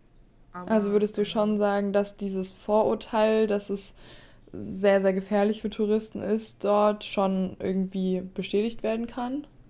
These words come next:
Speaker 1: Unterschiedlich. Also sehr, sehr gefährlich würde ich nicht sagen. Ich würde sagen, es ist für Frauen deutlich gefährlicher als für Männer.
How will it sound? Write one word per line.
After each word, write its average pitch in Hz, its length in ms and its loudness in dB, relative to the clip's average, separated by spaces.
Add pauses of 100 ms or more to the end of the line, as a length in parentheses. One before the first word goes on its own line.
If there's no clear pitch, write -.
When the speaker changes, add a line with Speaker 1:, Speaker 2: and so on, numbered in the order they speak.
(840)
Speaker 1:
Unterschiedlich. 190 580 -10
Also 185 140 -12
sehr, 185 180 -12
sehr 196 120 -12
gefährlich 202 440 -14
würde 185 120 -14
ich 190 100 -18
nicht 214 160 -14
sagen. 220 360 -12
Ich 202 120 -20
würde 185 140 -12
sagen, 185 260 -14
es 190 60 -18
ist 185 140 -18
für - 120 -20
Frauen 196 520 -12 (300)
deutlich 190 460 -16
gefährlicher 196 500 -16
als - 180 -18
für 190 80 -18
Männer. 202 360 -14